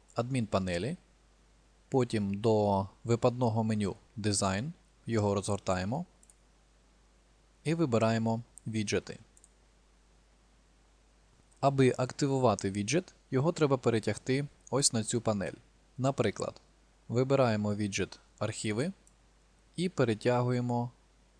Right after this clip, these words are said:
на ось цю бокову панель. І ось тут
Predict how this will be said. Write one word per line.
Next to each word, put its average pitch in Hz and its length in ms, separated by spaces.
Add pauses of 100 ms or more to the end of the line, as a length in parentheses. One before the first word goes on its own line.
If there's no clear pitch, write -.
(540)
на 123 240
ось 117 180
цю 110 420
бокову 113 420
панель. 98 380 (600)
І 156 100
ось 170 180
тут 117 300